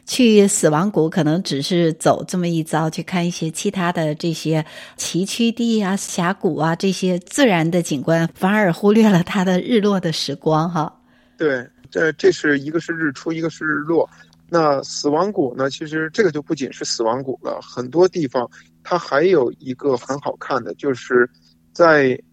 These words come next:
Speaker 2: 夜里的时候，它的星星会特别亮，因为周围没有任何的这种所谓的人类的光线污染，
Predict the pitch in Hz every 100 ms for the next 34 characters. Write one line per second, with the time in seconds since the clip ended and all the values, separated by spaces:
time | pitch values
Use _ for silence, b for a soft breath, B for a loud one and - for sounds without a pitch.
0 | _ _ 180 240 170 127 117 117 113 -
1 | 127 - 185 147 - 240 262 - 117 -
2 | - 135 143 170 214 - _ _ _ -
3 | 190 202 214 196 190 190 147 151 208 139
4 | - - 123 - - _ _ - 139 123
5 | - - 131 120 131 123 127 - b b
6 | _ _ 135 123 156 170 123 123 165 165
7 | 165 160 120 151 165 135